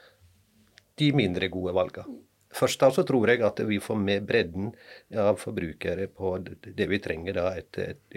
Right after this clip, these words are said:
grønt skifte. Og så er det jo,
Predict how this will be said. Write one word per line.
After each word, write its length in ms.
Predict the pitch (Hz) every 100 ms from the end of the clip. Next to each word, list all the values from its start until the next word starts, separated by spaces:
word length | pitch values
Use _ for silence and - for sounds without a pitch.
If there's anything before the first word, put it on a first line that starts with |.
| 92
grønt 320 | 95 82 82
skifte. 540 | - 107 - - - - - - - -
Og 100 | 151
så 140 | 151 - - _ _ _ -
er 180 | 98 92
det 80 | 131
jo, 160 | 165